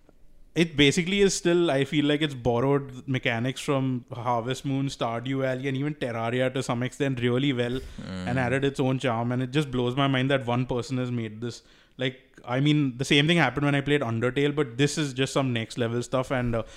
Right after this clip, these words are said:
Speaker 1: it's probably gonna be really cheap in the Steam sale, which comes up, or s-,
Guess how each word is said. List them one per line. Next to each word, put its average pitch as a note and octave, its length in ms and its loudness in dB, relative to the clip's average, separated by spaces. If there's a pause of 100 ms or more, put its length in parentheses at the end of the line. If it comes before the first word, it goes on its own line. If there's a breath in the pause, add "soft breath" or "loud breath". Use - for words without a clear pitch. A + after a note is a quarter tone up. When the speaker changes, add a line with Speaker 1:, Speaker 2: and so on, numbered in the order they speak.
(140 loud breath)
Speaker 1:
it's C3+ 120 -2
probably D#3+ 280 6
gonna E3 160 6
be E3 140 6
really C3+ 340 4
cheap C3 320 -2
in B2+ 120 2
the A#2+ 360 2 (140)
Steam A#2+ 360 -4
sale, A#2+ 220 0
which A#2+ 160 -4
comes A#2 240 -4
up, B2 200 -2
or A#2 100 -2
s-, A2+ 160 -8